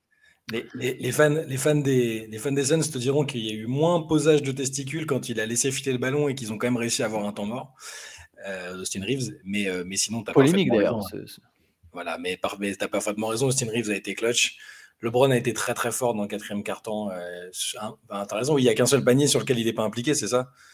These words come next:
Speaker 2: Ouais,
Speaker 1: C'est,
Speaker 2: c'est celui-là.
Speaker 1: c'est, c'est celui-là, mais sinon, il était, euh, hyper, euh, enfin,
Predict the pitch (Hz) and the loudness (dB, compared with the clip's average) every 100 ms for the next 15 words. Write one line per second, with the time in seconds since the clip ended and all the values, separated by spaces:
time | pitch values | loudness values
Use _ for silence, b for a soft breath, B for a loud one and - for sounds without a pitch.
0 | b b - 135 104 98 131 113 - - | b b 0 0 2 2 2 2 -2 -14
1 | _ - - 101 110 110 127 135 104 117 | _ -8 -4 0 0 2 2 4 2 2
2 | 131 127 101 90 85 107 92 87 85 107 | 0 0 -2 -6 -8 -6 -4 -6 -6 -4
3 | 90 80 78 69 65 53 _ - | -2 -2 -4 -6 -10 -14 _ -20